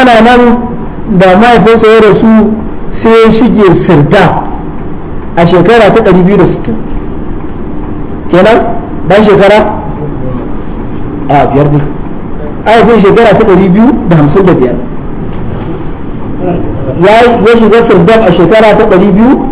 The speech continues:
da tasa'in. Suna nan, ana yanzu haka a nan Sirda ɗin, ana nan ana jiran shi, samari ne majiya ƙarfi. Aka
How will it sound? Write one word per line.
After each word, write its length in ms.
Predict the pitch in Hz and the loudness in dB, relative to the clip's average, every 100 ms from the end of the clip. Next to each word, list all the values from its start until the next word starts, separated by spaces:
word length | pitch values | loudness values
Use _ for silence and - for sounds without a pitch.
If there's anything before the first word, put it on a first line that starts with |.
| - - - | -6 -6 -2
da 80 | 165 | 0
tasa'in. 380 | - - 135 131 127 - - - - - - - 143 - - - - | 0 0 0 -2 -4 -6 -6 -6 -8 -8 -6 -4 -4 -6 -8 -8 -2
Suna 240 | 214 226 202 | 0 2 2
nan, 60 | |
ana 460 | 202 202 233 185 170 | 2 2 2 2 2
yanzu 300 | 175 147 180 | 2 2 2
haka 320 | 247 254 - - | 2 2 2 0
a 80 | 175 | 2
nan 160 | 196 220 | 2 2
Sirda 380 | 202 156 156 - | 2 2 2 2
ɗin, 120 | 165 135 - - - - - | 0 0 -4 -8 -8 -6 -2
ana 400 | 208 226 190 160 165 | 2 2 2 2 2
nan 140 | 190 202 | 2 2
ana 260 | 208 220 190 143 | 2 2 2 2
jiran 240 | 180 170 | 2 2
shi, 160 | 143 - - | 2 -2 -4
samari 460 | - 170 170 180 | 0 2 2 4
ne 160 | 226 214 165 165 | 4 4 4 4
majiya 460 | 202 143 165 156 139 | 2 2 2 2 0
ƙarfi. 420 | 151 147 143 123 - - - - - - | 0 0 -2 -4 -6 -8 -8 -8 -8 -4
Aka 240 | 196 208 | -2 0